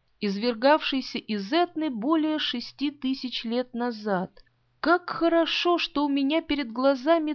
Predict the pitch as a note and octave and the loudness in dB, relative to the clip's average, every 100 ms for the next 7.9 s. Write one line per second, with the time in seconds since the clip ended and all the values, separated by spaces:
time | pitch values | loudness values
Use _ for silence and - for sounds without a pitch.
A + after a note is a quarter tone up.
0 | - - D4 C#4+ - C#4+ C#4 C4 C#4 C4+ | -8 -4 -4 -4 -6 0 0 0 -2 -2
1 | C4 D4 D#4+ - _ G#3+ A3+ E4 E4+ E4 | -2 -2 -2 -4 _ -6 -2 0 0 0
2 | D#4 C#4 C#4+ - C#4+ D#4 D4 C#4 C4+ A3 | -2 -8 -10 0 2 2 0 -4 -4 -6
3 | F#3+ G#3+ D4 C#4+ C#4+ C#4 C#4 C4 C4+ B3 | -6 -2 -2 -2 -6 -6 -6 -4 -2 2
4 | F3+ - F3 E3+ - _ _ - G3+ G#3 | 0 0 -4 -4 -8 _ _ -6 -4 -2
5 | G3+ G3+ G3+ A3 G#3 A#3 D#4+ D#4 A#3+ D#4+ | -2 -2 -4 -4 -2 0 0 0 0 -2
6 | D#4+ C#4+ C#4 C#4+ C#4+ C4+ C4+ C4+ A#3+ A3+ | -2 -4 -6 -4 -4 -4 -4 -4 -2 0
7 | B3 B3+ A#3+ A3 C4 C4+ A#3+ A3 E3 | 0 -2 -4 -4 -4 -4 -6 -8 -8